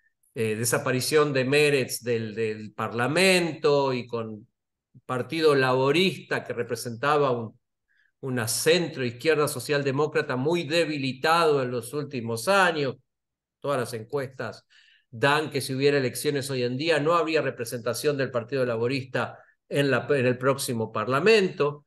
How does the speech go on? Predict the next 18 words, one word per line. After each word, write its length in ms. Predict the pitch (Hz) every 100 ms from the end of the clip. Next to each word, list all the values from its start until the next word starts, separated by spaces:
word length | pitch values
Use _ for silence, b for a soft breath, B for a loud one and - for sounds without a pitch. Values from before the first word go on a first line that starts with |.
| b b
Entonces, 300 | - 220 214
por 200 | 214 208
un 120 | 233
lado, 240 | 240 254 233
si 80 |
hablamos 340 | 196 185 214 208
de 80 | 185
lo 80 |
institucional, 1120 | 175 147 151 151 143 156 156 190 202 214 220 220
eh, 500 | 151 139 135 131 127
yo 140 | 123 156
creo 160 | 170
que 60 | 147
los 160 | 135
partidos 580 | 117 127 127 165 165 165
políticos 600 | 165 156 160 165 180 156
están 520 | 143 139 135 147 147 - _ _ _ _ _ _ _ _ _ _ _ _ _ _ _
imaginando 1300 | - - 123 135 - 147 160 208 208 160 135 131 -